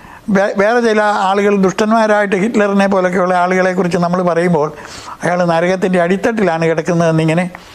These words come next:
നമ്മളും പറയാറുണ്ട്. എന്നാൽ ഇത് നമ്മുടെ സ്വന്തം, ഏ, പിന്നെ കാൽക്കുലേഷൻ അനുസരിച്ചല്ല മനുഷ്യൻ്റെ അവസ്ഥ ആയിരിക്കുന്നത്. അതേക്കുറിച്ചൊന്ന് പറഞ്ഞ് ഞാൻ ആ ടോപ്പിക്ക് ഒന്ന് നിർത്തുവാൻ ആഗ്രഹിക്കുന്നു.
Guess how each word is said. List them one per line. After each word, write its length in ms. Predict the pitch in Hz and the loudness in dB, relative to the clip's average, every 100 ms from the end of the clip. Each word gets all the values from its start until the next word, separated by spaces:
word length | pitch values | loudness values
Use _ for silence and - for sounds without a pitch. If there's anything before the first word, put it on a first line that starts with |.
| - - | -20 -8
നമ്മളും 400 | 190 165 175 170 | -4 -2 0 0
പറയാറുണ്ട്. 500 | 165 165 156 151 143 185 - - - - - - - | 0 0 0 -2 -4 -8 -18 -20 -20 -20 -20 -14 -4
എന്നാൽ 240 | 202 240 226 | 0 0 2
ഇത് 160 | 233 | 2
നമ്മുടെ 480 | 240 220 220 262 277 | 2 2 0 0 -2
സ്വന്തം, 680 | 240 220 208 233 233 180 151 - - - - - - - | -2 -2 0 0 0 -2 -8 -12 -20 -20 -20 -20 -16 -4
ഏ, 400 | 190 175 170 170 240 - - - 269 | 0 2 2 0 -4 -16 -20 -10 -4
പിന്നെ 220 | 196 185 185 | 0 0 0
കാൽക്കുലേഷൻ 580 | 190 196 220 208 196 196 | -2 0 0 0 0 0
അനുസരിച്ചല്ല 840 | 180 185 202 185 175 170 180 160 - - - - - 254 | 0 0 0 0 0 0 0 -4 -10 -20 -20 -20 -14 -4
മനുഷ്യൻ്റെ 720 | 165 175 185 196 180 170 - - | -2 0 -2 0 -2 -2 -8 -6
അവസ്ഥ 400 | 165 175 185 - 180 - | -2 -2 -2 -4 -4 -2
ആയിരിക്കുന്നത്. 640 | 180 180 165 165 147 254 - - - - - | 0 0 -2 -2 -4 -8 -14 -18 -18 -12 -4
അതേക്കുറിച്ചൊന്ന് 640 | 233 247 254 233 220 220 | 0 0 0 0 0 0
പറഞ്ഞ് 240 | 202 202 202 | 0 0 2
ഞാൻ 220 | 196 196 | 2 0
ആ 200 | 202 - 208 | 0 -2 -2
ടോപ്പിക്ക് 380 | 196 190 185 190 - | -2 -2 -2 -2 0
ഒന്ന് 160 | 196 | 0
നിർത്തുവാൻ 400 | 196 180 190 180 | 2 0 0 0
ആഗ്രഹിക്കുന്നു. 500 | 170 170 170 160 139 | 0 2 0 0 -2